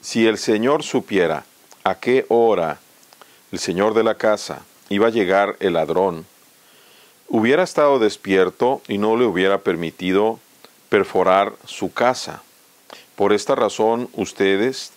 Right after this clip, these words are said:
también estén listos, porque a la hora en que menos lo piensen, viene el Hijo del Hombre. Gloria a ti, Señor Jesús, gloria a ti. Este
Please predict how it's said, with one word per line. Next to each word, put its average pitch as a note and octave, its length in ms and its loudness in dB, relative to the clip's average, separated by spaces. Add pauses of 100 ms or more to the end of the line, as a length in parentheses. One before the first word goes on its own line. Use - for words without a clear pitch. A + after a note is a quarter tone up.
(180)
también G2+ 400 0
estén A2 300 -4
listos, A2 580 -6 (460)
porque G#2 560 -2 (440)
a G2 80 0
la F#2 140 4
hora C3+ 400 2
en A#2 160 -4
que G#2 160 -2
menos A#2 320 -2
lo A2 120 0
piensen, G#2+ 680 -4 (460)
viene G2 560 2
el F2+ 180 -2
Hijo F2+ 520 0
del F2 200 0
Hombre. C#2+ 480 -10 (840)
Gloria G2 340 2
a - 20 -6
ti, A2 260 -4
Señor F#2 400 -2
Jesús, F2+ 880 -8
gloria E2 760 -4 (100)
a E2 100 -10
ti. - 220 -20 (2000)
Este A2 480 0